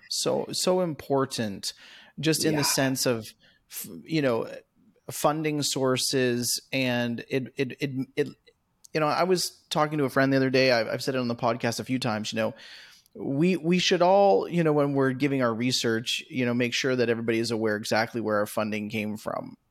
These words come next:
Speaker 1: uh, in, in what we're doing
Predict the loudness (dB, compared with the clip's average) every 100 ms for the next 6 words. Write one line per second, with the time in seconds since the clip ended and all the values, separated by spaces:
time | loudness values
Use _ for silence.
0 | -4 0 2 0 -2 -8 _ _ -20 -6
1 | -4 -2 -2 0 -2 0 0 0 -2 -2
2 | -4 -10